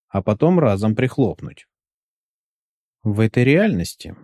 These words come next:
некоторые события повторялись из тех, что были в моей первой жизни.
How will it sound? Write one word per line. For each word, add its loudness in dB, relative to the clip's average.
некоторые 4
события 0
повторялись -2
из 0
тех, -2
что -2
были 0
в -6
моей 2
первой 0
жизни. -6